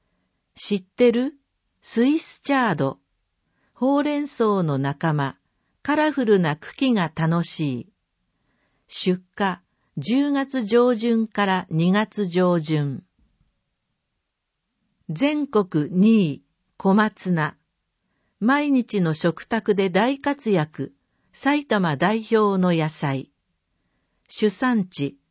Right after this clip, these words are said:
さいたま市、川越市、所沢市、狭山市、上尾市、草加市、越谷市、八潮市、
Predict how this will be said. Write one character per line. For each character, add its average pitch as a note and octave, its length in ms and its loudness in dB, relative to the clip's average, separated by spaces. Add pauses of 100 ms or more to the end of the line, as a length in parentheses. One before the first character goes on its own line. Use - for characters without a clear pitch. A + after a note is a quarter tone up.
(360)
さ A3+ 220 -4
い B3+ 120 -4
た A#3+ 160 0
ま A3+ 140 0
市、 - 360 -6 (240)
川 G#3+ 320 2
越 G#3+ 380 0
市、 - 320 -8 (280)
所 A#3+ 460 2
沢 G#3+ 320 0
市、 - 340 -8 (260)
狭 G3+ 220 -4
山 A3 360 0
市、 - 360 -6 (420)
上 A3+ 380 2
尾 A3+ 120 0
市、 C#3+ 380 -6 (240)
草 A#3 420 2
加 A3+ 220 -4
市、 - 360 -8 (380)
越 A3+ 340 0
谷 A3+ 280 0
市、 C#3+ 360 -8 (360)
八 F#3 180 0
潮 A#3+ 400 -2
市、 D3 380 -6